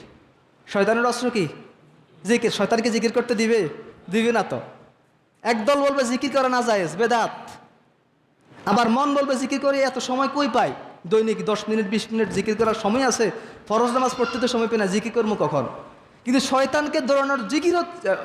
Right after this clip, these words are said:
অস্ত্র হচ্ছে জিকির। রাসূল বলেন, "ইজা গাফালা ওয়াসওয়াসা", যখন সে জিকির থেকে সরে যায়, শয়তান ওয়াসওয়াসা দেয়,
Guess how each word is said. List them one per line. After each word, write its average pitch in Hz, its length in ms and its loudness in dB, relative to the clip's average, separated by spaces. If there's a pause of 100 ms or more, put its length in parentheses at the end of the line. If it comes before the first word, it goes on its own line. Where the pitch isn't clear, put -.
অস্ত্র 240 340 0
হচ্ছে 302 260 0
জিকির। 285 400 0 (200)
রাসূল 269 300 0
বলেন, 277 280 2 (220)
"ইজা 240 220 2
গাফালা 262 380 2
ওয়াসওয়াসা", 285 680 0 (280)
যখন 240 300 2
সে 262 120 2
জিকির 254 360 0
থেকে 254 180 0
সরে 240 260 2
যায়, 269 200 0 (220)
শয়তান 196 220 2
ওয়াসওয়াসা 208 340 0
দেয়, 127 140 -4